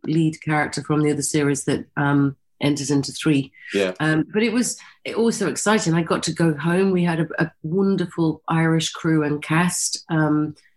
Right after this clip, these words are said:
Speaker 1: and it is a reinvention of her and the series. Like, my daughter came with me and went to school in Northern Ireland at a wonderful school called Strathern. Um, I was surrounded by my family.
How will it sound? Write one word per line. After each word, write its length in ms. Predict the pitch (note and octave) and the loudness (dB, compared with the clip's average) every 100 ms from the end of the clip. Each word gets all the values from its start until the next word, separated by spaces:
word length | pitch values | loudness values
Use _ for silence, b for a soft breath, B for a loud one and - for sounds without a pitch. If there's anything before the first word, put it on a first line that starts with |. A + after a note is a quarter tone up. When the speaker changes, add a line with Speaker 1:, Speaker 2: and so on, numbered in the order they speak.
| - | 0
Speaker 1:
and 200 | F3+ E3 - | 2 2 -2
it 160 | - - F3+ | -4 -2 0
is 140 | F#3+ F3 | 0 0
a 60 | |
reinvention 720 | D#3 D#3 D#3 D#3+ D3+ - D#3 D#3 | 0 2 2 2 -2 -2 0 0
of 140 | D3+ - D#3+ | -2 -6 0
her 380 | D#3+ D#3 D3+ - | 2 2 -2 -2
and 200 | E3+ E3 | 0 2
the 40 | D#3 | 0
series. 600 | G3 G3 D#3+ C3+ - - | 0 2 0 -2 -6 -6
Like, 180 | D3 D3 | -6 -2
my 120 | E3 | 0
daughter 280 | D#3+ E3 - | 2 0 -2
came 240 | - D#3 | -2 0
with 140 | D#3 D3+ | 0 0
me 120 | E3 | 0
and 100 | E3 | 2
went 160 | E3 - | 0 -2
to 60 | - | -6
school 500 | - - D#3+ D#3+ D#3 b b b - | -4 0 2 0 -2 b b b -6
in 160 | D#3+ | -2
Northern 280 | D#3+ D#3 D#3 | 0 0 0
Ireland 320 | D#3 D3+ D#3+ | 0 0 0
at 120 | D3 D3 | 0 0
a 20 | |
wonderful 400 | D#3+ D3+ C#3+ D#3 | 0 0 -4 -6
school 300 | - - D#3+ | -8 -4 -2
called 220 | D3+ D3+ C#3+ | 0 -2 -2
Strathern. 680 | - D#3+ D3+ D3+ D3 F#3+ - _ | -2 -2 -2 0 2 0 -2 _
Um, 400 | D#3 D3+ D3+ D3+ - | -2 0 0 -2 -2
I 100 | C3+ | -2
was 180 | C#3+ - | 0 0
surrounded 440 | D#3+ D#3 D#3 D3+ | 0 2 0 0
by 100 | D3+ | 0
my 160 | D3 C#3+ | 0 0
family. 640 | - C#3+ C#3 C#3+ D#3+ - | 0 0 2 2 2 -2